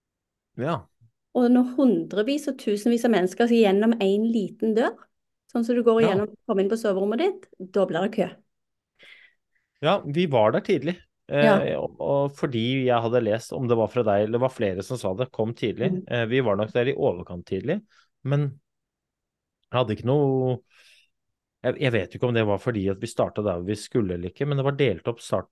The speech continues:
Speaker 1: startfeltet var delt opp to, så
Speaker 2: Mhm.
Speaker 1: noen startet et annet sted. Når vi, men jeg startet inne på stadion, eh,
Speaker 2: Ja.
Speaker 1: og så startet jeg da i, jeg hadde jo ikke noe peiling, så jeg meldte meg på i en gruppe som skulle løpe, ja,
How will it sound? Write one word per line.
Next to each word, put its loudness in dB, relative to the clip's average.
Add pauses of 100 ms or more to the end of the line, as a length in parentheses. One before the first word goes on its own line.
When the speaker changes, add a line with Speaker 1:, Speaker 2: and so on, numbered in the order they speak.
(120)
Speaker 1:
startfeltet -8
var -2
delt -2
opp -12
to, -14
så 0
Speaker 2:
Mhm. -2
Speaker 1:
noen -6
startet -4
et -14
annet -6
sted. -6
Når -6
vi, -6
men -2
jeg -2
startet -4
inne -6
på -8
stadion, -6
eh, -6
Speaker 2:
Ja. 2
Speaker 1:
og 2
så -14
startet -4
jeg 0
da -2
i, -4 (1080)
jeg -12
hadde -2
jo -4
ikke -16
noe -14
peiling, -4
så -4
jeg 2
meldte -2
meg -4
på -2
i -2
en -4
gruppe -4
som -16
skulle -6
løpe, -6 (880)
ja, -20